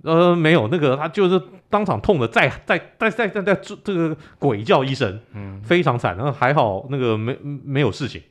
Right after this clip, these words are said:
Speaker 2: 那场面医生也太不专业了吧。
Speaker 1: 那个医生真的有够白目的，
Speaker 2: <laughs>
Speaker 1: 莫名其妙。
Speaker 2: 太扯了吧。
Speaker 1: 真的。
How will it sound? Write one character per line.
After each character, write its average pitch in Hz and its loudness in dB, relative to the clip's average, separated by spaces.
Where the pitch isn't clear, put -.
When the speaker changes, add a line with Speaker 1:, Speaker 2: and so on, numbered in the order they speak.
Speaker 2:
那 127 -14
场 120 -8
面 123 -4
医 131 -2
生 135 0
也 127 -2
太 131 -2
不 127 -4
专 117 -4
业 123 -2
了 135 0
吧。 - 4
Speaker 1:
那 147 6
个 - 2
医 220 6
生 202 6
真 196 0
的 190 6
有 156 6
够 190 6
白 131 4
目 170 2
的， 101 -2
Speaker 2:
<laughs> - 0
Speaker 1:
莫 233 6
名 135 2
其 143 -2
妙。 175 6
Speaker 2:
太 147 2
扯 147 0
了 113 -2
吧。 - -4
Speaker 1:
真 165 2
的。 147 0